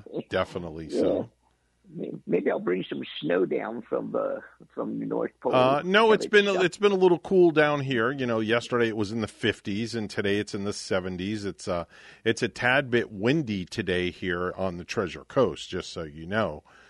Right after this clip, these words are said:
Speaker 1: So, uh, if you're planning on wearing a ball cap, you, uh, wanna hold on to your ball cap there, old man.
Speaker 2: Or, or go sailing. <laughs>
Speaker 1: Well, yeah, you could go sailing too. You can go sailing too.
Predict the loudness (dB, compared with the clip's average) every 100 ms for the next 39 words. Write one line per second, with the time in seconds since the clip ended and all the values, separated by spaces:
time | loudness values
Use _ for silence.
0 | _ _ -18 -6 -4 -4 -8 -8 -8 -4
1 | -4 -4 -6 -8 -8 -8 0 2 2 -2
2 | -8 -8 -12 -14 -14 -14 -12 -10 -6 -4
3 | -2 -4 -4 -10 -4 0 0 0 -8 -14
4 | -18 -20 -20 -20 -18 -18 -18 -20 _ _
5 | -10 -8 -2 -4 0 -2 -2 -6 -6 -4
6 | -4 -6 -8 -14 -18 -14 -12 -12 -10 -8
7 | -8 2 6 8 6 2 -2 -4 -2 -2
8 | -2 -2 -2 -6 -10 -6 -6 -6 -12 -12
9 | -12 -12 -10 -10 -10 -12 -14 -4 -2